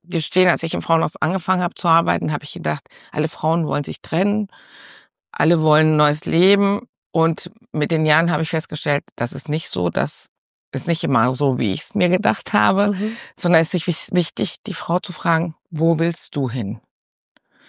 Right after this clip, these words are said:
Speaker 1: Und wir begleiten dich da, wo du hin willst. Und
Speaker 2: Mhm.
Speaker 1: wenn es heißt, sie will zurück nach Hause gehen,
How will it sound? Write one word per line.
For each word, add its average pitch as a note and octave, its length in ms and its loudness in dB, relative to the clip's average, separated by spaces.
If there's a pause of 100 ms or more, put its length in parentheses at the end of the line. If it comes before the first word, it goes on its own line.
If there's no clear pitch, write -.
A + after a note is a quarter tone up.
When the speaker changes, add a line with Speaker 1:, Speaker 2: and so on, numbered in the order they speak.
(180)
Speaker 1:
Und D3+ 320 -4 (160)
wir E3 180 0
begleiten E3 460 2
dich E3+ 200 -8
da, D3+ 180 2
wo D#3+ 80 -2
du D3 120 -2
hin C#3+ 240 0
willst. A#2 260 -4
Und C#3+ 140 2
Speaker 2:
Mhm. C#3 60 2
Speaker 1:
wenn C#3+ 120 4
es - 380 -4
heißt, D#3 300 0
sie D#3+ 100 -2
will D#3 160 2
zurück D#3 360 -2
nach D3+ 100 0
Hause F3 280 2
gehen, D#3+ 260 0